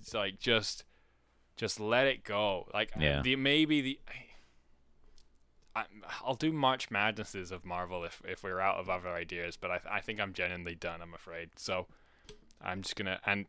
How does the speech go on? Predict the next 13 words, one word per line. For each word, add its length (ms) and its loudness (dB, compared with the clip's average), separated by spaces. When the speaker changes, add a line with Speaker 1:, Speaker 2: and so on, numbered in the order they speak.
Speaker 1:
Doctor 300 8
Strange, 420 6
I 60 2
think, 200 -2
is 120 -2
the 100 -6
definite 540 2
final 500 6
nail 400 4
in 120 0
the 60 -6
coffin 440 4
because 560 4